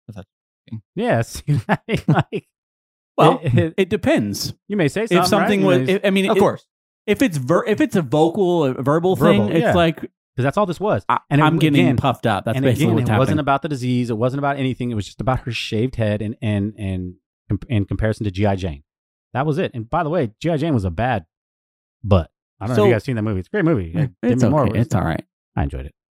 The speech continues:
Speaker 3: Um,
Speaker 2: He was tough.
Speaker 3: so was his reaction kind of a, a telltale on, on,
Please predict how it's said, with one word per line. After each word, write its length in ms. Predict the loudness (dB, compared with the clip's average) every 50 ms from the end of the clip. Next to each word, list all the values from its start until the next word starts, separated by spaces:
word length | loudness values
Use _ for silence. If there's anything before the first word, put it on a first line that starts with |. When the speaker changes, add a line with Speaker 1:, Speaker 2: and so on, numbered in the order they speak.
| _ _ -2
Speaker 3:
Um, 420 | 0 2 2 2 0 -2 -4 -6 -4
Speaker 2:
He 40 | -4
was 120 | -4 -4
tough. 260 | -4 -6 -6 -6 -8 _ _ _
Speaker 3:
so 160 | -6 -2 0 2
was 260 | 2 2 2 0 0
his 160 | 0 0 2
reaction 680 | 2 2 2 2 0 0 -2 -2 0 2 2 2 2 0
kind 300 | 0 0 0 2 0 0 -2 -4 -4
of 120 | -4 -2 -2
a, 40 |
a 40 | -4
telltale 560 | -2 0 0 0 0 0 0 0 2 2 2
on, 460 | 2 0 0 0 2 2 0 0 -2 -2 -2
on, 220 | -2 0 0 -2